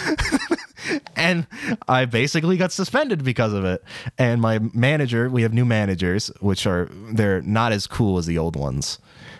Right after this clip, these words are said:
And she was like, "We're gonna have to suspend you for that. Merry Christmas." She literally said, "We're gonna have to sp-, suspend you for that. Merry Christmas." Exact fucking quote. And my union guy walks out of there with me. He goes, "That was fucking hilarious." And I go, "What do you mean that was hilarious? I got suspended." He goes,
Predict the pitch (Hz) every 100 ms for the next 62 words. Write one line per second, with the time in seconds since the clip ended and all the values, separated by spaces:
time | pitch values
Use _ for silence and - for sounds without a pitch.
0 | - _ 104 95 92 90 123 117 107 107
1 | 101 98 - - - - 107 127 156 147
2 | 165 160 123 - 92 - - 156 156 151
3 | 160 175 - 185 185 175 180 180 _ _
4 | _ - 110 113 160 190 196 - 107 -
5 | 95 78 - - - _ - 143 147 175
6 | 185 180 139 117 139 151 156 147 - 131
7 | - 120 123 117 127 127 127 120 117 113
8 | 113 110 113 95 85 82 87 101 135 -
9 | 139 120 113 101 98 87 - - - 131
10 | 123 117 120 139 160 156 156 151 156 110
11 | 120 - 120 117 123 131 143 143 139 110
12 | 95 - - 120 107 - - 110 113 98
13 | 95 101 92 87 98 107 196 294 311 330
14 | 254 156 170 143 123 170 196 196 233 160
15 | 127